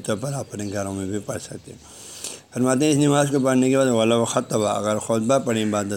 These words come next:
صلاۃ، نماز کے بعد خطبہ، تین دو خطبہ، باللسان اکثر الحاضرین، اس نماز میں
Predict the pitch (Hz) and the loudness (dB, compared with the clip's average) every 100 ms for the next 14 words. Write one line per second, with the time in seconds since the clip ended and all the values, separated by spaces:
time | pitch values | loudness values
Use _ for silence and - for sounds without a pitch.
0 | - 104 101 101 107 101 101 98 107 101 | -4 -2 -2 -4 -6 -4 -4 -6 -6 -8
1 | 92 101 98 98 - 101 98 104 101 120 | -8 -8 -8 -8 -8 -6 -6 -6 -6 -6
2 | 104 131 143 - - - - 110 110 110 | 0 0 -2 -10 -18 -20 -8 -2 0 0
3 | 98 120 131 135 117 - 147 131 104 104 | 0 0 2 0 -4 -2 0 2 0 0
4 | 104 101 104 104 107 - 123 120 117 110 | -2 -2 -2 -4 -4 -4 -2 0 2 2
5 | 117 113 | 2 0